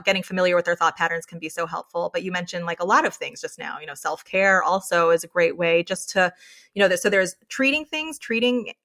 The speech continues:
stuff when they come up, treating anxiety when it comes up, but there's also prevention. So what can we do to put our best foot forward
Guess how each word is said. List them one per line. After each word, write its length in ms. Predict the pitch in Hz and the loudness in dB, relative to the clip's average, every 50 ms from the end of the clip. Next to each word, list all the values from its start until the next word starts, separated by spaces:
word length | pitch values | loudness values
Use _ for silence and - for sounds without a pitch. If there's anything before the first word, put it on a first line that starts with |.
| _ - | _ -20
stuff 360 | - - - 240 233 247 240 - | -20 -6 0 2 2 2 2 -2
when 140 | 240 214 208 | -4 -4 -4
they 80 | 202 | -4
come 220 | 185 - 214 202 202 | -6 -6 -6 -2 0
up, 180 | 202 220 226 | -2 -2 -2
treating 260 | - - 208 202 202 | -4 -6 -4 -4 -2
anxiety 320 | 196 190 185 196 190 185 185 | -4 -4 -2 -2 -2 -2 -4
when 100 | 185 180 | -6 -8
it 80 | 170 | -8
comes 180 | - - 180 175 | -8 -10 -6 -6
up, 100 | 226 226 | -6 -6
but 80 | - - | -4 -4
there's 120 | 180 175 | -2 -2
also 200 | 175 170 - 170 | -2 -2 -2 -6
prevention. 640 | - - 180 170 208 247 277 254 - - 180 190 - | -6 -6 -2 0 0 0 0 -4 -10 -14 -16 -18 -12
So 140 | - 185 180 | -8 -6 -4
what 200 | 175 185 185 185 | -2 -2 -2 -2
can 100 | - 185 | -4 -8
we 80 | 185 180 | -6 -4
do 100 | 175 175 | -4 -4
to 60 | 175 | -6
put 140 | - - 175 | -6 -2 -2
our 100 | 175 165 | -2 -2
best 320 | - 180 180 180 - - _ | -2 -4 -6 -6 -10 -12 _
foot 180 | - 170 - | -8 -8 -8
forward 680 | _ _ 202 208 214 208 190 165 170 156 156 165 185 202 | _ _ 0 0 2 0 0 -2 -4 -4 -4 -6 -6 -8